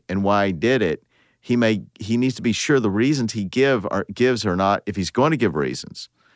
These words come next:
which, as you point out, sometimes it's not a good idea to give reasons. But if he's going to give reasons, he needs to be sure they're not wrong. Or if, if they are wrong, that he needs to be sure they didn't come from this other person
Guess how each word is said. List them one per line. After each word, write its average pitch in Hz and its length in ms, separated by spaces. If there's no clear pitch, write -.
which, 95 180
as 92 140
you 98 80
point 95 220
out, 90 180
sometimes 87 300
it's 78 100
not 87 160
a - 20
good 82 120
idea 78 240
to 73 60
give 73 180
reasons. 87 400
But 90 220
if - 320
he's 98 140
going 147 180
to 156 60
give 110 180
reasons, 92 320
he 98 120
needs 143 160
to - 60
be 120 100
sure 117 260
they're 95 140
not 101 240
wrong. 95 680
Or 107 260
if, 98 300
if 98 180
they 98 140
are 143 220
wrong, 90 460
that - 160
he 101 80
needs 113 140
to 101 60
be 110 80
sure - 180
they 104 140
didn't 110 240
come 110 320
from 90 240
this 87 180
other 90 220
person - 680